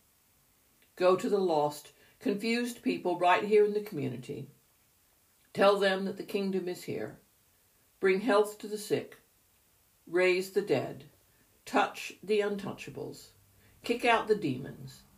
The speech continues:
You have been treated generously, so live generously. Don't think you have to put on a fundraising campaign before you start.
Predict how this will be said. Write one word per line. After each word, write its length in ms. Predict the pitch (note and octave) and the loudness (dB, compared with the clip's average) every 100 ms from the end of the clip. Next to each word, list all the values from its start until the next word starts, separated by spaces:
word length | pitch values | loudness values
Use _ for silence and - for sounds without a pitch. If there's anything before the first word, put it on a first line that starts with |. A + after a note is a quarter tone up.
| _ _ - | _ _ -18
You 260 | F3+ A3 A#3+ | -4 0 2
have 160 | A3 | 2
been 140 | G3 G3 | 2 0
treated 340 | - G3+ F#3+ | -2 -4 -6
generously, 800 | - D3+ C#3 B2+ - C3 C3 - _ _ _ _ | -4 -4 -2 -6 -10 -12 -12 -14 _ _ _ _
so 220 | - - G3 | -2 4 4
live 480 | F#3+ F#3 C#3 - - _ | 4 4 4 2 -14 _
generously. 800 | D#3 C3 B2 - - - A2+ - _ _ _ _ _ _ _ _ _ _ | -4 -2 -4 -12 -18 -20 -20 -20 _ _ _ _ _ _ _ _ _ _
Don't 260 | F#3+ A3+ - | 4 6 6
think 260 | A3+ G#3 | 4 4
you 120 | G#3 G#3+ | 2 0
have 180 | G3+ | 0
to 80 | G3 | -2
put 320 | G#3 G#3+ G3 | -2 0 0
on 140 | F3+ F#3 | -2 -4
a 20 | |
fundraising 680 | F#3+ F#3 E3+ C3+ B2 - C3+ | -2 -2 -2 -4 -6 -6 -8
campaign 500 | C3 C3 C3 C#3 B2+ | -8 -8 -8 -8 -8
before 360 | C#3 D3+ D#3 D3 | -8 -8 -6 -6
you 120 | C#3 | -6
start. 480 | - - - - | -10 -12 -12 -16